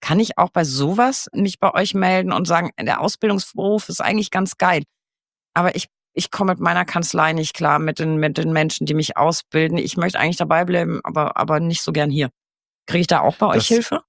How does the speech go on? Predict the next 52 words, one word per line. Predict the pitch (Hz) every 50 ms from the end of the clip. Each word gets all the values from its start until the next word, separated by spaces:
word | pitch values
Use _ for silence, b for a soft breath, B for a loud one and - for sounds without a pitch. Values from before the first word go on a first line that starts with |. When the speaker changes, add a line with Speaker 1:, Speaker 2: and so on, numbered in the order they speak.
| _ _ _ _ _ _ _ _ _ _ _ _ -
Speaker 2:
Absolut, | 101 - - - 101 104 113 135 117
das | 110 92 -
ist | 110 123 - -
tatsächlich, | - 104 - - 123 117 - 120 104 98
wenn | 107 107
ich | 98 98 -
das | 110 98 101
jetzt | 101 - -
richtig | 113 113 - 113 101
im | 107 98
Kopf | 120 110 - -
habe, | 113 98 107 95
auch, | - 101 104 - -
sind | - - 110
die | 104 110
meisten | 101 104 104 110 139 147 - - 131 -
Fälle, | - 123 117 117 110 104
wo | 107 104 98 107
wir, | 107 110 110 110 107 - -
ich | 98
sag | - 107 98
jetzt | 104 98 -
mal, | 104 98
den | 101 101
Kummerkasten | - - - 139 127 110 - - 110 110 - - - - 104 101 101 98
spielen, | - - - - - 107 113 117 127 127 131 131 127 123 _ _ _ _ _ _ _ _ _ -
den | 117 101
wir | 104 104
gerne | 87 107 110 123 117
spielen, | - - - 117 117 117 113 92
weil | 98 101 107 113 110 113 117 113 - -
am | - 107 107 -
Ende | - 104 123 139 139 135 127 127 117 - - _
ein | - 92 113 110 -
Azubi | - 104 98 - - - 143 147 147 143 120
bei | 113 110
uns | 104 82 107 98
anruft | - - 110 120 113 120 120 117 - -
und | 107
sagt, | 98 110 107 107 - -
er | - -
kommt | - - - 117 135 139 123 - - -
mit | 107 101 -
seinem | - 101 98 -
Ausbilder, | - - 101 117 - - 120 117 110 107
mit | 107 104 101
seiner | - 104 98 95 85
Ausbilderin | 65 92 110 - 117 113 110 113 110 107 101
nicht | 98 95 - -
klar | - 101 98 98 104 120 110 85
und | 104 104 98
wir | 107 107 110 107 110 110